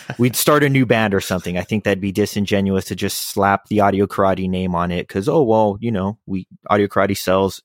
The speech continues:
X number of units, and if we start a new band, like, we're gonna sell twelve. Um,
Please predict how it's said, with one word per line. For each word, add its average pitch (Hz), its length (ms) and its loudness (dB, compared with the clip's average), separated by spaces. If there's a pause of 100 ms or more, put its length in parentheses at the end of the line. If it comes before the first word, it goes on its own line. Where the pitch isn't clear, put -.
X - 240 -4
number 110 200 2
of 110 100 -2
units, 98 400 0
and 92 80 -2
if 87 100 -6
we 95 60 -6
start 98 240 0
a 92 60 0
new 117 160 0
band, 90 340 0
like, 85 340 -2 (240)
we're 85 120 -6
gonna 90 160 0
sell 110 220 0
twelve. - 460 0 (640)
Um, 90 540 2